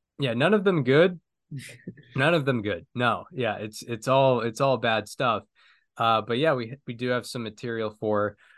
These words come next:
Speaker 1: for this episode, and the biggest news came on, uh, Wednesday night, I believe, or Thur-, yeah, Wednesday or Thursday night, and,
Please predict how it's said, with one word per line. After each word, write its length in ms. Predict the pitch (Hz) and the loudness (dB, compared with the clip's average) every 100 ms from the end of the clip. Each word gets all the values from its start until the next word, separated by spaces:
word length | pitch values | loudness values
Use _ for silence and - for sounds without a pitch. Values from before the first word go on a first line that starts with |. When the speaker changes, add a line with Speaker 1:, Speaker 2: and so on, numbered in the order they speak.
| _ _ | _ _
Speaker 1:
for 160 | - 151 | -2 0
this 180 | 139 143 | 2 2
episode, 580 | 131 131 - 120 110 107 | 2 0 0 2 2 -2
and 540 | 110 117 113 113 110 | -6 -4 -4 -4 -6
the 100 | 123 | -4
biggest 400 | 120 165 156 - | 2 2 2 -2
news 500 | 143 143 139 120 - _ _ _ _ | -2 0 -2 -4 -12 _ _ _ _
came 400 | - 139 135 127 | -8 -4 -4 -6
on, 580 | 117 120 117 117 113 - _ _ _ _ _ _ _ _ _ _ - | -4 -2 0 -2 -8 -12 _ _ _ _ _ _ _ _ _ _ -10
uh, 340 | 101 92 92 92 | -8 -6 -10 -10
Wednesday 520 | 104 143 151 147 127 | -2 0 0 0 0
night, 380 | 113 104 107 - _ _ _ | 0 -2 -4 -8 _ _ _
I 60 | 110 | -12
believe, 480 | 107 104 104 104 - | -10 -8 -6 -8 -8
or 120 | 110 | -8
Thur-, 320 | - 127 - _ | -2 -2 -2 _
yeah, 180 | - 98 | -2 0
Wednesday 300 | 110 139 151 | 2 2 4
or 100 | 131 | 2
Thursday 360 | 135 127 110 113 | 2 0 0 -2
night, 340 | 107 104 - _ _ _ _ - | 0 -2 -4 _ _ _ _ -6
and, 480 | 113 110 104 101 | 0 2 0 -2